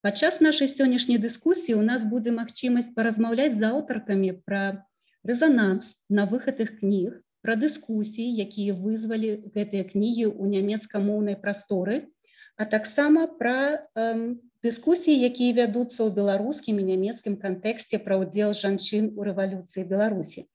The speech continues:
Мы будзем вельмі вам удзячны таксама, калі вы будзеце прымаць актыўны ўдзел, задаваць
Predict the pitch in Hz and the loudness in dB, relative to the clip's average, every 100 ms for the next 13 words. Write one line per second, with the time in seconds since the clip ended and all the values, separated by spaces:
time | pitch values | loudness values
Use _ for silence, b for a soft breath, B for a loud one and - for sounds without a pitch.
0 | _ _ b b b b 233 285 330 285 | _ _ b b b b 0 2 2 2
1 | 233 294 302 262 247 233 208 220 - 269 | 4 6 6 6 2 2 2 2 0 0
2 | 233 233 247 226 214 208 196 202 180 214 | 0 -4 -2 -2 0 -2 0 -2 -2 -4
3 | 226 214 - 208 208 202 208 - 269 233 | -2 -6 -2 -2 -2 -6 -6 0 2 2
4 | 190 165 190 233 202 190 214 | 0 -2 -2 0 -2 -2 -4